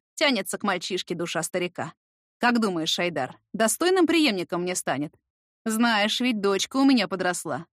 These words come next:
Не дал Аллах сына, отдам за него и дело с концом». Шаман бледнеет, но выдержки ему не занимать, и он радостно расцветает улыбкой в бороде. «Хороший выбор, Байгаля». Приблизившись к Матвею, хлопает мужчину по плечу.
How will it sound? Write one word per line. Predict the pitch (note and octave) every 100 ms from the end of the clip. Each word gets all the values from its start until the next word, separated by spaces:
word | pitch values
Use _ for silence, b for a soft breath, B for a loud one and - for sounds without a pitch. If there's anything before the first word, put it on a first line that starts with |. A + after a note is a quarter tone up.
| _ -
Не | C4
дал | C4 C4+ A3+
Аллах | A3 G#3+
сына, | - - A3+ C3 D#3+ _ -
отдам | D#4 B3 C#4+ A3+
за | G#3+
него | G3 A#3
и | F#3
дело | E3+ G3+ F#3+
с |
концом». | - F#3+ - F#3 F3 - _ _ _ _ _ _
Шаман | - - F3+ E3+
бледнеет, | E3 D#3+ F3 A3+ G#3+ -
но | B3 C4+
выдержки | C4+ C4+ - -
ему | C#4 B3
не | A#3+ A#3+
занимать, | C4+ C#4 F#3+ F3+ - - _
и | G3
он | F#3+ F#3+
радостно | G3 F3 - F3+
расцветает | E3 - E3 A3 A3+ A3
улыбкой | C4+ A#3 - - D3
в |
бороде. | D#3 E3 F3 D#3 - _ _ _ _ _
«Хороший | G3+ G#3+ A#3+ E4
выбор, | C#4+ D4 D#4+
Байгаля». | A#3 F#3 E3 C#3+ E3+ _ _ _ _ _ _
Приблизившись | G#3 F3 F#3+ E3 - F3
к | -
Матвею, | F3+ - A#3 A3
хлопает | - C4 C#4+ - G#3+
мужчину | G3+ - G3 F3
по | F3+
плечу. | A3 A3+ - D3